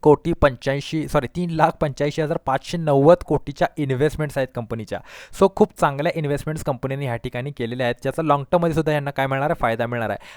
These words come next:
आता आपण जर विचार केलात मित्रांनो कॅश फ्लो स्टेटमेंटचा, so generally मी इन्व्हेस्टिंग ॲक्टिव्हिटीचे कॅश, कॅश फ्लोज बघतो.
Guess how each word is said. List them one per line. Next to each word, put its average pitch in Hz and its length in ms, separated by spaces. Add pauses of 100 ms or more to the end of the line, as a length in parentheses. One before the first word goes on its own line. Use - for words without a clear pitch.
आता 160 200
आपण 185 220
जर 185 80
विचार 165 260
केलात 160 260
मित्रांनो 160 320
कॅश 127 180
फ्लो 170 220
स्टेटमेंटचा, 151 480
so 170 240
generally 160 380
मी 170 160
इन्व्हेस्टिंग 156 500
ॲक्टिव्हिटीचे 151 440
कॅश, 127 360
कॅश 131 120
फ्लोज 147 240
बघतो. 123 360